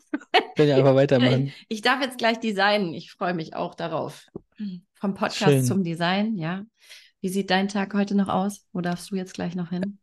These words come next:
Speaker 2: Ähm, um elf Uhr kommt meine Stieftochter nach Hause. Der werde ich was zu essen machen. Die wünscht sich Macaroni mit Pesto und ich muss
Speaker 1: Mm.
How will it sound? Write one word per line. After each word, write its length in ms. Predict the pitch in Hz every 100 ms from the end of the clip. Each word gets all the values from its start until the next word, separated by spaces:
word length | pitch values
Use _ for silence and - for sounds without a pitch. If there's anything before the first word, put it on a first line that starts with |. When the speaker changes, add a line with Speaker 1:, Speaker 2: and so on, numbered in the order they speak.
| -
Speaker 2:
Ähm, 640 | 170 165 170 165 160 160
um 240 | 156 170 156
elf 300 | 170 185 185
Uhr 160 | 165
kommt 260 | - 165 -
meine 640 | 143 127 127 123 120 120
Stieftochter 560 | - 233 - 240 - 208
nach 180 | 202
Hause. 380 | 196 202 - 226
Der 240 | 151 139 131
werde 220 | 127 135
ich 140 | -
was 200 | 127 -
zu 120 | -
essen 320 | 156 - 190 185
machen. 240 | 175 170
Die 120 | 139
wünscht 520 | 139 143 139 185 -
sich 320 | 165 151 - -
Macaroni 540 | 160 185 175 202 190
mit 200 | 165 151
Pesto 460 | 165 160 - 214 156
und 160 | 165
ich 160 | 165 -
muss 500 | 160 165 175 - -
Speaker 1:
Mm. 440 | 151 131 135 151